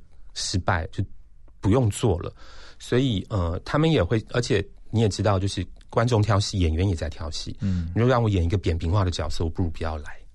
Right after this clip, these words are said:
Speaker 2: 哦，
Speaker 1: 对。
Speaker 2: 所以他们也顾虑到说来演的这个角色。
Speaker 1: 对，对，对。
Speaker 2: OK。
Speaker 1: 因为大家不管是你，不管你是新人，不管你是有一点资历，或是你已经是大前辈了，你其实都，通常也会希望说，呃，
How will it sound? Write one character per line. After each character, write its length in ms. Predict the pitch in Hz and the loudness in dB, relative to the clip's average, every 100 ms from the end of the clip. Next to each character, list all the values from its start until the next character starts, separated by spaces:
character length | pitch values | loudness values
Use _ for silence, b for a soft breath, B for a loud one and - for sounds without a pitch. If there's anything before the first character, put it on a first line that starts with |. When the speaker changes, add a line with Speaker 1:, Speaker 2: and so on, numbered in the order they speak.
| - - | -12 -4
Speaker 2:
哦， 500 | 98 113 131 143 147 | 0 2 4 4 4
Speaker 1:
对。 160 | 147 127 | 4 4
Speaker 2:
所 120 | 147 | 4
以 40 | |
他 60 | 170 | 4
们 80 | 123 | 2
也 60 | |
顾 180 | - 151 | 2 2
虑 120 | 143 | 2
到 180 | 139 127 | 4 2
说 340 | 120 117 120 135 | 2 2 2 0
来 120 | - 104 | 0 2
演 340 | 117 113 82 82 | 4 4 2 0
的 80 | |
这 120 | 92 123 | -2 0
个 100 | 85 | 0
角 200 | 73 73 | -2 -2
色。 180 | - 123 | 0 2
Speaker 1:
对， 160 | 110 | 4
对， 220 | 98 - 95 | 2 2 2
对。 200 | 85 101 | 2 0
Speaker 2:
OK。 120 | 104 | 2
Speaker 1:
因 60 | 190 | 4
为 260 | 165 85 185 | 2 -2 -2
大 160 | 165 | 0
家 220 | - 147 147 | 2 0 0
不 160 | - | -2
管 200 | 151 90 | 0 2
是 320 | 95 131 110 | 0 0 0
你， 160 | 101 98 | 0 -2
不 140 | - | 0
管 160 | 131 101 | 2 2
你 40 | |
是 100 | 85 | 2
新 240 | 101 104 104 | 2 2 4
人， 180 | 82 80 | 4 2
不 80 | |
管 180 | 104 92 | 2 2
你 60 | 80 | 2
是 340 | - 87 92 - | 0 -2 -2 -2
有 220 | 87 85 | 2 2
一 20 | |
点 160 | 95 80 | 2 0
资 160 | - | 0
历， 80 | 92 | 2
或 120 | 92 | 2
是 80 | 92 | 2
你 120 | 90 | 2
已 20 | 85 | 2
经 140 | 95 | 2
是 60 | 92 | 2
大 160 | 98 | 2
前 200 | - 78 | 0 -2
辈 140 | 78 80 | -2 -2
了， 140 | 80 B B B B | -4 B B B B
你 80 | - | -2
其 160 | - 120 | 0 0
实 100 | 139 | 2
都， 200 | 147 151 | 2 2
通 240 | - 147 | 2 2
常 160 | 131 90 | 2 2
也 60 | |
会 80 | 95 | 0
希 200 | - 98 | 0 2
望 160 | 98 90 | 2 2
说， 380 | - 90 85 - | 0 0 0 -4
呃， 100 | 98 | -12